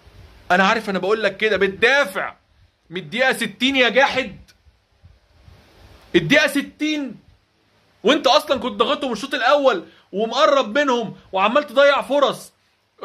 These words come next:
تيجي الشوط التاني في أوله برضه ضاغطهم، أروح أعمل إيه؟ لا بقى، أنا جبت جون.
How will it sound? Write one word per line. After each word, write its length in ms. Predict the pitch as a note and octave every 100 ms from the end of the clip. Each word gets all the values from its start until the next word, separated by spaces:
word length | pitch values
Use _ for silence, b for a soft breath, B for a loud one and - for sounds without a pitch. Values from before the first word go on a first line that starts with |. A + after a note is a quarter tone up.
| F#3+ G3 E3+ D#3+
تيجي 160 | D4+
الشوط 180 | C4 C#4
التاني 440 | C#4 F#3+ C#4 C#4 G#3+
في 80 |
أوله 280 | F#3 A#3 C#4
برضه 200 | C4 C#4
ضاغطهم، 560 | A#3+ A3 C#4+ - E3+ - b b
أروح 160 | C#3 C#3+
أعمل 180 | G3 F3+
إيه؟ 60 |
لا 160 | F3 F#3+
بقى، 120 | G3+
أنا 80 | G#3
جبت 240 | G3 G#3+
جون. 400 | F3+ G#3 G#3+ G3